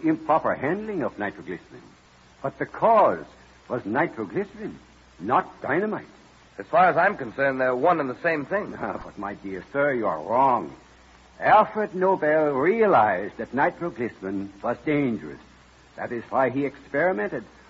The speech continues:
Speaker 1: until he discovered dynamite. When handled by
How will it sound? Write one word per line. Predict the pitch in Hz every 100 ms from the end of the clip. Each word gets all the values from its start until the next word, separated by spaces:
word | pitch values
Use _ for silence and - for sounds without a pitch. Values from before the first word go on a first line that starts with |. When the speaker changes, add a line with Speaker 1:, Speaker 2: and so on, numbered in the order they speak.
| -
Speaker 1:
until | 123 131 143 170
he | 175
discovered | 180 190 - 196 160 107 -
dynamite. | 131 117 87 69 - - - - _ - _ _
When | 135 127
handled | 185 226 190 165 127
by | 123 120